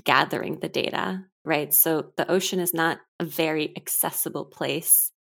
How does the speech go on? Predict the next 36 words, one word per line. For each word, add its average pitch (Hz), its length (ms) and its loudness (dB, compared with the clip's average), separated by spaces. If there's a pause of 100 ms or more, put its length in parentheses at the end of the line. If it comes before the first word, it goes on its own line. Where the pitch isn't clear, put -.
(140)
It's - 200 0
huge, 196 600 4
it's - 180 -4
very 147 400 -4 (140)
deep. 180 380 2 (320)
Certain 156 280 -2
areas 147 800 -2
are 151 100 -2
just 147 260 -6
difficult 160 460 -4
to 156 60 -6
get 135 320 -8
to 139 140 -6
for 147 140 -10
data 131 300 -6
collection. 156 800 -4 (380)
Even 180 220 8
though 170 140 6
we 175 100 4
have 165 300 -2
a 170 60 2
lot 156 240 2
of 151 220 -4
remote 151 280 -4
sensing 208 420 0
now 185 300 0
and, 147 320 -4
you 160 100 -6
know, 143 120 -6
satellite 143 580 -2
imagery, 180 600 0 (100)
that 160 180 0
really 151 400 -2
is - 300 -4 (200)
only 165 360 -2
for 147 560 -6